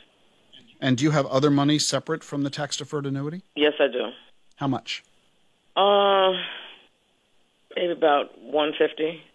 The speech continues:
Speaker 1: Okay. And do you have Social Security?
Speaker 2: Yes.
Speaker 1: How much do you get from that?
Speaker 2: Fourteen hundred a month.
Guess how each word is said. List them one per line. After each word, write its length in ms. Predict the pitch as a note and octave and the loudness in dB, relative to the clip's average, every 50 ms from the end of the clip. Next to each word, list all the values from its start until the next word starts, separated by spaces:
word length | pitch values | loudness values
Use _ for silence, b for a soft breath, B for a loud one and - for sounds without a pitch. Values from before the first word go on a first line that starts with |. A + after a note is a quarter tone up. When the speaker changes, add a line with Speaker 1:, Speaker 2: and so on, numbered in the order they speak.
| _ _ _ _ _ _ _ _ _ _ _ _ _ _ _ _ _ _ - - - | _ _ _ _ _ _ _ _ _ _ _ _ _ _ _ _ _ _ -20 -20 -18
Speaker 1:
Okay. 320 | - - G2 G2+ G#2+ C#3 D#3+ _ B B B B B B B B B | -12 -10 -8 -6 -6 -6 -8 _ B B B B B B B B B
And 240 | C3+ B2+ B2 A2+ - - C3 | -6 -6 -6 -6 -8 -8 -4
do 80 | A#2+ C#3+ | -2 0
you 100 | D#3 D#3 | 0 2
have 160 | D#3 C#3 C3 | 0 0 0
Social 300 | - D3+ C3+ - - C3+ | -2 -2 -2 -4 -4 -6
Security? 500 | - - - - C#3 C3 C3+ D#3 F#3+ - _ _ _ _ - | -6 -8 -6 -6 -6 -4 -4 -6 -8 -12 _ _ _ _ -2
Speaker 2:
Yes. 240 | - C#3+ C3 - - - - - G#2+ B B B B B B B B B B B _ _ _ _ - - | 0 0 0 0 -2 -12 -20 -20 -20 B B B B B B B B B B B _ _ _ _ -10 -6
Speaker 1:
How 100 | C3+ C3 | -2 -2
much 240 | C3+ C#3 C3 - - | -2 -2 -2 -4 -6
do 60 | C#3+ | -6
you 60 | C3 | -6
get 140 | B2+ C#3 B2+ | -4 -4 -4
from 180 | - - B2+ B2 | -4 -4 -6 -4
that? 220 | B2+ C#3 F3+ - - _ _ _ _ _ _ _ _ _ _ _ _ _ _ _ _ _ _ _ _ _ _ _ _ - - - | -4 -4 -6 -8 -10 _ _ _ _ _ _ _ _ _ _ _ _ _ _ _ _ _ _ _ _ _ _ _ _ -12 -4 0
Speaker 2:
Fourteen 380 | F#3+ - - - F3 F3 D#3+ | 0 0 2 2 0 2 2
hundred 380 | D3 D3 C3 B2 A#2 C3 A#2+ - - - _ _ _ - | 2 0 -2 -2 0 0 0 -2 -2 -8 _ _ _ -12
a 40 | C3+ | -10
month. 280 | C3+ B2+ E2+ - - | -8 -8 -8 -10 -12